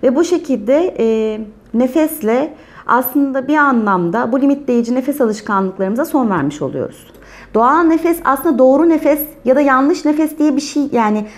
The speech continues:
doğru nefes ya da yanlış nefes diye bir şey yok. Sadece doğal nefesimiz var. Buna doğru ya da yanlış diyen yine biziz.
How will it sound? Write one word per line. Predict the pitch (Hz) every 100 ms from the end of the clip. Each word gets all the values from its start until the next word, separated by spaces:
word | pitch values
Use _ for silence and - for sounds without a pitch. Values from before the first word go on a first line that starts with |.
| -
doğru | 262 302 370
nefes | 370 339 320
ya | 294
da | 294
yanlış | 277 285 330
nefes | 294 302 302 302
diye | 277 269
bir |
şey | 254 - 262
yok. | 208 208 - - - - _ _ _ _ _ - - -
Sadece | - 247 269 381 381 392
doğal | 269 269 277 285
nefesimiz | 240 240 240 226 208 175
var. | 147 123 - - _ _ _ _ _ _ _ - - -
Buna | 262 294
doğru | 294 294 302
ya | 349 302
da |
yanlış | 269 240 240 269 359 -
diyen | 240 277 349
yine | 285 277 240
biziz. | 254 165 160 -